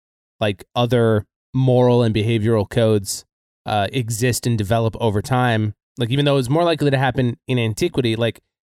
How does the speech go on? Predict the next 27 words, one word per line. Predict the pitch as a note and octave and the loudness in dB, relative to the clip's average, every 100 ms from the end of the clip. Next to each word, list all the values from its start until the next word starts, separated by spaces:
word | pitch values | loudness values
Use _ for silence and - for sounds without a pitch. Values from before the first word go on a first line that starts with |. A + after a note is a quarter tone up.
| _ | _
I | D3 | 0
think | G3 | 2
it | F3+ | 0
still | - F#3+ | 0 0
happens | E3+ D#3 C#3+ | 0 -2 -4
today, | - D3 C#3+ | -2 0 2
like, | B2 A2+ | 2 -2
in | B2+ B2 | -4 -2
companies | D3+ D3 B2+ A#2 | -2 0 0 0
and | G#2+ | -2
in | G#2 | -2
churches, | A#2+ B2+ A#2+ G#2 | -2 -2 -2 -2
like, | A2 G2+ _ _ _ _ _ | -4 -6 _ _ _ _ _
someone | - - F#3 G#3+ | -8 -4 0 2
does | F#3 F3+ | 2 0
something | F3 G3+ F#3+ F3 | 0 -2 0 0
outrageous | D3 C#3+ D#3+ F#3 F#3+ | 2 2 2 0 0
and | - C3+ | -2 0
you're | C3+ B2+ | 2 2
like, | A#2+ | 2
"Well, | F3+ A#3+ - _ _ _ | 2 0 -2 _ _ _
we | - E3+ | -6 -2
can't | - C#4+ | 0 0
let | C4+ A#3+ | 0 2
that | A#3 | 2
happen | G#3 G#3+ F#3+ | 2 2 0
again. | C#3+ E3+ D3+ B2+ A#2+ | 0 0 2 2 0